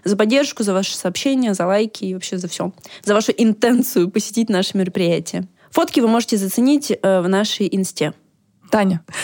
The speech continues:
Speaker 2: только что сказала, что осознанное потребление ударило тебе в голову. Я не хотела тебя перебивать тогда. А расскажи, что это значит?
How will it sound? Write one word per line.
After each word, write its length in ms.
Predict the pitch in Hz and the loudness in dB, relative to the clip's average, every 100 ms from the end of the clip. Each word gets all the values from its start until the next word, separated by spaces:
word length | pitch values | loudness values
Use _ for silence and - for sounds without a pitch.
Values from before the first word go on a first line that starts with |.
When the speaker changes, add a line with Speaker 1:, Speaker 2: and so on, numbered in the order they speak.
| - | -2
Speaker 2:
только 160 | 277 - | -2 -2
что 80 | - | -4
сказала, 340 | - 233 262 | 0 2 2
что 400 | 254 - 190 185 | 0 0 2 2
осознанное 420 | 208 202 220 220 | 0 0 2 2
потребление 520 | 196 - 190 202 233 202 | 0 -2 0 2 2 0
ударило 420 | 190 202 190 180 | 2 2 2 0
тебе 220 | 180 180 | -2 -4
в 60 | 170 | -2
голову. 540 | 165 214 233 175 180 - _ - - | 0 0 0 -2 -8 -10 _ -20 -4
Я 60 | 208 | -2
не 60 | |
хотела 240 | 202 - 185 | 0 0 0
тебя 140 | 180 | 0
перебивать 440 | 185 180 180 175 - | -2 -2 -2 -2 -2
тогда. 400 | 180 175 311 359 - | -2 0 0 -2 -2
А 120 | 220 | -2
расскажи, 320 | 226 254 262 | 0 0 0
что 240 | 240 - 214 | 0 0 0
это 300 | 202 202 - | -2 -8 -6
значит? 420 | 190 202 - | -4 -6 -12